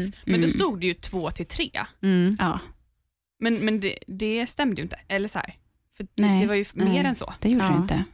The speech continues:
Speaker 3: Mm.
Speaker 2: Eh, och sen när jag läste på instruktionen så stod det, ah, två till tre betyder allt från två till, ja, hur mycket som helst.
Speaker 1: Ja.
Speaker 3: Det är bara ett litet hum om vilken vecka
Speaker 2: Ja.
Speaker 3: du är i.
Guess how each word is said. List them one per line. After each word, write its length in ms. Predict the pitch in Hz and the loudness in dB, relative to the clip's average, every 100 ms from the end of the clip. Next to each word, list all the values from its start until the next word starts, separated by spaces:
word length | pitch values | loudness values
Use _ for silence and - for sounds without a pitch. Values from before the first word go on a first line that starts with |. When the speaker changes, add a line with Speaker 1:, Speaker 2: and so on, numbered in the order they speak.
| _ | _
Speaker 3:
Mm. 260 | 208 185 185 | 2 6 4
Speaker 2:
Eh, 60 | 180 | 2
och 140 | 208 | -2
sen 140 | 220 202 | 0 0
när 80 | |
jag 80 | 208 | 0
läste 260 | 233 220 170 | 0 -4 -4
på 60 | |
instruktionen 440 | 160 - 180 170 196 | -4 -4 -4 -2 -4
så 80 | 190 | -4
stod 160 | 170 | -6
det, 80 | - | -2
ah, 100 | 196 | -2
två 220 | - 247 | -2 -4
till 140 | 254 214 | -4 -4
tre 260 | 202 170 - | -2 -2 -4
betyder 520 | 175 - 170 170 165 | -10 -4 -4 -2 -4
allt 320 | - 185 196 - | -2 -2 -6 -10
från 420 | 190 175 165 160 - | -4 -2 -2 -6 -12
två 280 | - 160 156 | -8 -6 -6
till, 360 | - 156 156 - _ _ _ _ - | -6 -8 -8 -12 _ _ _ _ -10
ja, 120 | 165 - | -10 -10
hur 160 | - 190 | -4 -2
mycket 220 | 170 - | -2 -4
som 100 | 208 - | -6 -6
helst. 180 | - - | -14 -6
Speaker 1:
Ja. 220 | - - - - | -4 -4 -10 -8
Speaker 3:
Det 100 | - | -2
är 40 | 185 | 0
bara 120 | 185 | 2
ett 60 | - | 0
litet 140 | 185 - - | -4 -4 0
hum 220 | 208 - | 2 2
om 140 | - - | 2 0
vilken 240 | 185 - - | 0 -4 -8
vecka 260 | - - - _ - | -6 -6 -6 _ -10
Speaker 2:
Ja. 180 | 185 - | -10 -8
Speaker 3:
du 60 | - | -4
är 80 | - | -2
i. 120 | 175 | -4